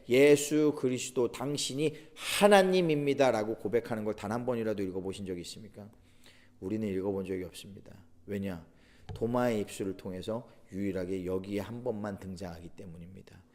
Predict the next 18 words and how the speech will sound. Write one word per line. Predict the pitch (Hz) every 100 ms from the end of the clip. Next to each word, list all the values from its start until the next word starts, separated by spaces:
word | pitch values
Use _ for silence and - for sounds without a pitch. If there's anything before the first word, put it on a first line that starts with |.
| - - -
누구도 | 127 160 185 185
주님을 | 185 - 127 147 196 139 - -
하나님이라고 | - - - 226 233 208 196 196 165 147
부른 | - 104
사람은 | 107 104 95 87
없습니다. | 82 - - 113 107 92 - _ - _ _ _ _
하나님의 | - 165 185 175 180 180
아들입니다. | 78 101 131 143 156 120 95 85 92 -
독생자입니다. | 160 160 - 185 175 139 101 98 - - - -
그리스도입니다. | - 185 214 - - 151 117 104 92 90 - -
예수입니다. | 131 160 202 196 185 160 123 101
메시아입니다. | 90 104 180 185 - 233 175 131 110 101 90 - -
그러나 | 123 123 165 196 120 - - -
이 | 135
주님을 | 139 117 113 143 147 - - -
하나님이라고 | - - - 233 226 220 190 180 156 131 131
부른 | - 110 101
사람은 | 98 95 117 123